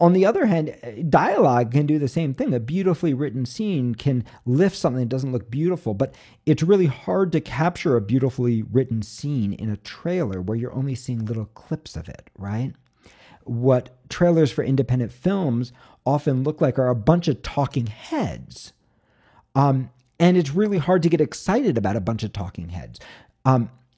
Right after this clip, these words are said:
so if you're making an independent film, I want you to think about the spectacle.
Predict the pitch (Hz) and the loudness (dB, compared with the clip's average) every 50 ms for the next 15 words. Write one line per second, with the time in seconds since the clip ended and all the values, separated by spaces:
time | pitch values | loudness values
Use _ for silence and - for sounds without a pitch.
0 | - - - 202 196 185 - - 160 165 240 269 254 202 156 160 202 269 - - | -4 4 6 8 8 8 6 4 0 2 2 4 4 4 6 6 4 4 2 0
1 | 403 294 180 139 120 107 101 107 95 101 98 92 92 87 - - - - 80 76 | -2 0 0 0 0 0 0 0 0 0 0 0 0 -4 -6 -6 -6 -4 -4 -4
2 | 67 64 - - - _ _ _ _ _ _ _ _ _ _ _ _ _ _ _ | -6 -10 -12 -16 -16 _ _ _ _ _ _ _ _ _ _ _ _ _ _ _
3 | _ - - - 135 165 254 359 - - 349 214 - - _ - 208 240 254 - | _ -10 -4 -2 0 2 2 0 0 0 0 0 0 0 _ 4 4 4 4 0
4 | 214 156 - - - - - - - - - 71 - - - - - - - - | 0 -2 -2 -6 -8 -10 -14 -16 -14 -14 -16 -16 -16 -16 -20 -18 -18 -20 -20 -20